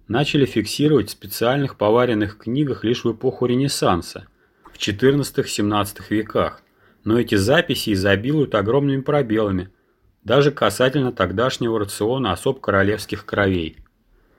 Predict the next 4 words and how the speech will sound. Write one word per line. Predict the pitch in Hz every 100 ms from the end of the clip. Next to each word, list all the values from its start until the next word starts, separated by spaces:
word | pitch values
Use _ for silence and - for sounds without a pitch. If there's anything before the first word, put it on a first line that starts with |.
| _ _ - - _ -
Империи | 110 98 160 160 104
рождались | 98 95 104 147 151 -
и | 147
умирали | 143 117 104 101 95